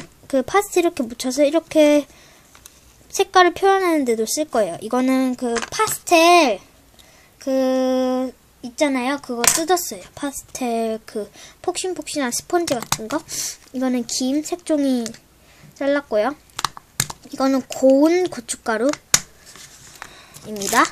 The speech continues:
다음에 이거는 소금입니다. 이거는 이렇게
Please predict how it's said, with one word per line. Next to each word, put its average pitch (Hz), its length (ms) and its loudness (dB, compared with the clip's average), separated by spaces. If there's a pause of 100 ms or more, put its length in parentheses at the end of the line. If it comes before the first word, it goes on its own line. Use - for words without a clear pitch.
(840)
다음에 262 320 0
이거는 247 460 0
소금입니다. 320 960 2 (1120)
이거는 294 1040 0 (720)
이렇게 285 480 -4